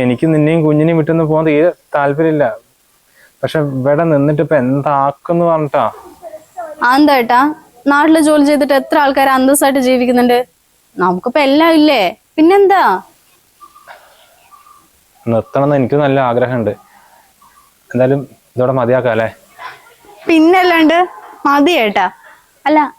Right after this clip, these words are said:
Speaker 2: ഇന്നെന്താ പരിപാടി?
Speaker 1: ഇന്നിപ്പോ എത്തിയല്ലേ ഉള്ളൂ, പിള്ളേർക്ക് ഇപ്പൊ എത്തും. രണ്ട് മൂന്ന് കുപ്പി കൊണ്ടുവന്നിട്ടുണ്ട്, ഒരു ചെറിയൊരു പരിപാടി. എന്തായാലും രാത്രി ആവുമ്പഴേക്കും ഫ്രീ ആവും.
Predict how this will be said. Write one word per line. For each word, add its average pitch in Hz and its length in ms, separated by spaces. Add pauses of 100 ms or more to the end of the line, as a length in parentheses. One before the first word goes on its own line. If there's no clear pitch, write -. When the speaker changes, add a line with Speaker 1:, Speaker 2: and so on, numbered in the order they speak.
(120)
Speaker 2:
ഇന്നെന്താ 330 320
പരിപാടി? 277 320 (880)
Speaker 1:
ഇന്നിപ്പോ 143 260
എത്തിയല്ലേ 185 380
ഉള്ളൂ, 131 160 (480)
പിള്ളേർക്ക് 123 420
ഇപ്പൊ 139 160
എത്തും. 110 180 (380)
രണ്ട് 104 180
മൂന്ന് 123 180
കുപ്പി 123 200
കൊണ്ടുവന്നിട്ടുണ്ട്, 143 440 (460)
ഒരു 127 180
ചെറിയൊരു 160 300
പരിപാടി. 185 260
എന്തായാലും 147 260 (560)
രാത്രി 185 240
ആവുമ്പഴേക്കും 180 240
ഫ്രീ 135 140
ആവും. 98 100